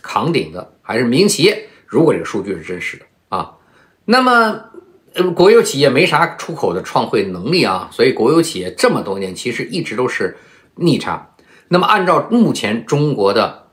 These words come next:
政策，所有民营企业的外汇结汇是必须在限期内结汇回中国的，留在国外超过一年就会被严查，民营企业都不要去工作了，所以肯定要结回中国。所以近两万亿美元的外汇顺差肯定大部分都结汇回来了，就算你那儿扛一会儿也得回来。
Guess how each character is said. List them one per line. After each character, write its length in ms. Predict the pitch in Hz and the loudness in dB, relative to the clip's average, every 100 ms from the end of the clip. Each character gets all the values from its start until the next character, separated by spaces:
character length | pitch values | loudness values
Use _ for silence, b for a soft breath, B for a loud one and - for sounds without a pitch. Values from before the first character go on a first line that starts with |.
| _ - | _ 0
政 260 | 269 143 | 2 0
策， 280 | - - - | -4 -8 -8
所 340 | - - 135 240 | -6 0 4 4
有 120 | 175 | 4
民 180 | 117 127 | 0 -2
营 80 | |
企 140 | 143 - | -4 -6
业 40 | |
的 120 | 90 | -4
外 240 | 107 170 101 | 0 0 0
汇 300 | - - - B B | -2 -4 -6 B B
结 320 | - 127 160 | -2 2 4
汇 280 | 208 226 196 | 4 2 2
是 160 | - 151 | -2 -8
必 200 | - 226 | -2 -2
须 160 | 233 208 | 0 2
在 100 | 143 | 2
限 240 | - 120 | 2 -2
期 100 | 127 | -2
内 140 | 131 | -4
结 160 | - 92 | -4 -8
汇 180 | 104 113 | -6 -6
回 220 | - 101 | -6 -6
中 220 | 117 131 | -4 -4
国 160 | 90 95 | -2 -4
的， 240 | 123 - b b b b | -4 -8 b b b b
留 180 | - 175 | 2 6
在 140 | 240 165 | 6 4
国 140 | 180 | 4
外 100 | 190 | 4
超 160 | - 185 | 2 2
过 100 | 185 | 2
一 120 | 160 | 2
年 180 | 123 143 | 0 0
就 100 | 151 | 0
会 160 | 147 | 2
被 140 | 135 101 | 0 0
严 260 | - 143 | -2 -2
查， 220 | 151 90 | -2 -6
民 160 | 87 120 | -6 -4
营 60 | 202 | -4
企 160 | - | -6
业 40 | - | -8
都 100 | 131 | -4
不 120 | 143 | -2
要 140 | 143 | -2
去 100 | 127 | -4
工 260 | 110 139 165 | -8 -4 0
作 140 | 175 | 0
了， 140 | - - | 0 -4
所 160 | - | -4
以 40 | 151 | -2
肯 180 | - 131 | -2 -4
定 80 | |
要 80 | 147 | -4
结 180 | - 110 | -2 -4
回 160 | - 87 | -4 -6
中 180 | 85 | -8
国。 160 | 80 - b b b b b | -10 -14 b b b b b
所 120 | - 220 | 2 4
以 120 | 226 | 4
近 260 | - 262 | 4 4
两 160 | 151 117 | 4 2
万 220 | 196 190 | 2 2
亿 40 | 160 | 2
美 120 | 110 | 0
元 100 | 107 | 0
的 80 | 151 | 0
外 160 | 165 | 0
汇 240 | - 156 131 | 0 -2 -2
顺 380 | - - 180 | -2 0 0
差 180 | - 95 | -2 -6
肯 160 | - - | -6 -4
定 140 | 151 | -2
大 200 | 151 - | 0 0
部 120 | - - | 0 -4
分 100 | 107 | -2
都 140 | 113 | -2
结 180 | - 117 | 0 -2
汇 200 | 151 107 | 0 -2
回 180 | - - | -2 -2
来 140 | 151 | -2
了， 160 | 160 - | -4 -2
就 140 | 196 | 0
算 180 | 208 160 | 2 2
你 60 | 107 | 0
那 80 | |
儿 100 | 131 | -2
扛 240 | - 117 156 | -2 -2 -2
一 20 | |
会 160 | 165 196 | 0 -2
儿 80 | - | -2
也 120 | 107 | -8
得 80 | 110 | -8
回 220 | - 80 | -10 -10
来。 220 | 104 - | -10 -12